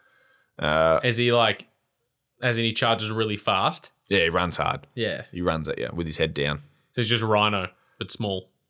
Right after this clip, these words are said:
Speaker 1: Yeah, correct.
Speaker 2: Yeah.
Speaker 1: Yeah, correct. Uh,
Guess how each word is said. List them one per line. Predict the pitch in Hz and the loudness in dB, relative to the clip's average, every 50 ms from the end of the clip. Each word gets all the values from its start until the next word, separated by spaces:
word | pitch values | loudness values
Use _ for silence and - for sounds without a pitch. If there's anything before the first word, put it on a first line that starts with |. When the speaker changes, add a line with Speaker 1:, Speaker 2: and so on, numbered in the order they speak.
| _ | _
Speaker 1:
Yeah, | - - 107 98 80 - - _ _ _ - | 2 4 4 4 4 2 -2 _ _ _ -2
correct. | - - 92 82 78 - - - | 2 4 4 4 2 0 -6 -10
Speaker 2:
Yeah. | - 104 92 76 - - _ _ _ - _ | -8 -6 -6 -6 -8 -10 _ _ _ -14 _
Speaker 1:
Yeah, | - - - - | -6 -6 -6 -4
correct. | - - 64 - - - _ _ _ _ | -4 -4 -4 -4 -6 -12 _ _ _ _
Uh, | - 90 90 90 90 92 | -2 0 2 4 4 2